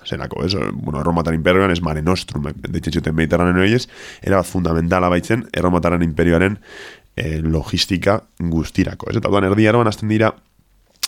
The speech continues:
itsasoarekin eta komertzioarekin lotuta, eta ere itsasoak bere atzean daukan arrisku maila handiarekin lotuta, nolabaiteko instituzio konjunto batzuk,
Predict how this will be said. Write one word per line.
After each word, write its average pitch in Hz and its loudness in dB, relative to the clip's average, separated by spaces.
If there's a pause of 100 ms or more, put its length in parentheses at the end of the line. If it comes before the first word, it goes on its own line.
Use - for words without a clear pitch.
(140)
itsasoarekin 107 2
eta 101 2
komertzioarekin 104 0
lotuta, 110 2
eta 85 2
ere 90 0 (380)
itsasoak 110 0
bere 92 2
atzean 104 -2
daukan 101 0
arrisku 92 -2
maila 101 2
handiarekin 104 2
lotuta, 113 0 (720)
nolabaiteko 101 4
instituzio 90 0
konjunto 104 0
batzuk, 113 0